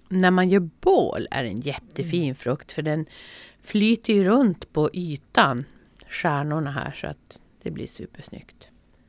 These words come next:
Speaker 2: Karambolan kommer ju ursprungligen från Indonesien.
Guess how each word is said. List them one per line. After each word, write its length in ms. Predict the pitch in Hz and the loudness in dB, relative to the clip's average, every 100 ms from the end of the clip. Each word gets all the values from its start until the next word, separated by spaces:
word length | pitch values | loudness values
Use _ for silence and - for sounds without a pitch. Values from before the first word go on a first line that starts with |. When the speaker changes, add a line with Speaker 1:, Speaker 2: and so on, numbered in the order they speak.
| - - - - | -20 -20 -20 -2
Speaker 2:
Karambolan 580 | 208 202 202 208 262 240 | 4 4 4 2 2 -2
kommer 240 | 165 147 | -2 -2
ju 140 | 143 143 | -4 -4
ursprungligen 720 | 151 127 - 156 156 123 127 120 | -6 -6 -4 -4 -2 -4 -6 -6
från 240 | 120 120 - | -8 -10 -8
Indonesien. 1160 | 147 143 160 160 269 208 - - - - 165 | -6 -4 -2 -2 -2 -4 -6 -10 -12 -16 -18